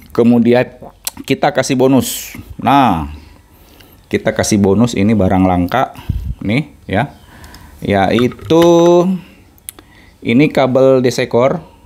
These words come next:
serinya O P C satu empat lima tujuh R.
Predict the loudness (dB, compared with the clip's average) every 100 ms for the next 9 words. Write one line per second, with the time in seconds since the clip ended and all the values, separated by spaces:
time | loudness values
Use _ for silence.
0 | -20 -8 -4 -2 0 0 2 0 0 0
1 | 0 -2 -2 -2 -2 0 0 0 0 -2
2 | -2 0 0 -2